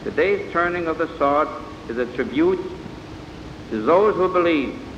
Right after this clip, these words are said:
that our community needs a library to house and make available to the general public the treasures of our Jewish culture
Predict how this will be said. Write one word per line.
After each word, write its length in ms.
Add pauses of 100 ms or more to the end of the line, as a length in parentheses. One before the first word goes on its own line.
(460)
that 140
our 120
community 580
needs 260
a 80
library 540 (720)
to 100
house 560 (220)
and 160
make 180
available 760 (120)
to 80
the 100
general 400
public 400 (540)
the 80 (100)
treasures 440
of 180
our 200 (200)
Jewish 280 (280)
culture 500